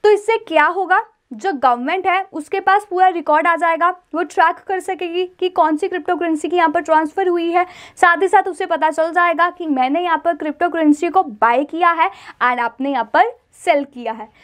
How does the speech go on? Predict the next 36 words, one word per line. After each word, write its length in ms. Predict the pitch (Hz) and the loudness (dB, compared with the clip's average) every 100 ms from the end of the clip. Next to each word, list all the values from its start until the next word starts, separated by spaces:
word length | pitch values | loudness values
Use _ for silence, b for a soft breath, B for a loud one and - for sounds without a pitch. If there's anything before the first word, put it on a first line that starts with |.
| b _ | b _
तो 60 | 392 | 0
अगर 220 | 415 453 | 2 -2
मैं 140 | 494 | -2
बात 260 | 381 320 330 | 0 0 0
करूँ 240 | 320 320 330 | -4 -4 -6
कि 100 | 359 | -6
ये 120 | 392 | -6
टीडीएस 460 | 381 294 277 370 - | -6 -6 -4 -6 -4
किस 180 | 302 302 | -6 -4
पे 140 | - | 0
लगेगा, 440 | 403 370 370 359 415 440 _ - | 2 2 2 0 0 -2 _ -6
तो 80 | 359 | -2
जो 140 | 381 415 | -2 -2
fiat 340 | 302 285 359 403 | 0 2 2 0
to 100 | - 403 | -6 -6
crypto 320 | 311 269 320 320 | -6 -4 -4 0
transaction 540 | 349 330 339 - 381 | 0 0 -4 -4 -2
होंगी 260 | 349 320 349 - | 0 -2 -2 0
and 160 | 285 | 0
जो 80 | 311 | 0
crypto 340 | 339 370 - 440 | -4 -8 -2 0
to 100 | 440 427 | 0 0
crypto 280 | 349 - 339 | -4 -2 0
transaction 600 | 302 254 247 262 - 339 | 2 0 0 -2 -2 -2
होंगी, 260 | 302 247 339 B B - | 0 -2 -6 B B 0
उन 160 | 294 | 2
पर 160 | 269 269 | 2 0
लगेगा। 380 | 247 214 214 - b b 262 | 0 -2 -6 -8 b b 2
देखा 260 | 285 381 | 4 4
जाए 240 | 359 370 370 | 2 0 -2
तो 140 | 415 | -6
सभी 260 | 403 370 427 | -6 -2 0
ट्रांजैक्शंस 640 | 392 349 320 320 349 339 | 0 0 -2 -4 -6 -6
पे 140 | - 349 | -4 0
होगा 280 | 311 269 | 2 2
ये, 280 | 285 269 359 | 0 -2 -10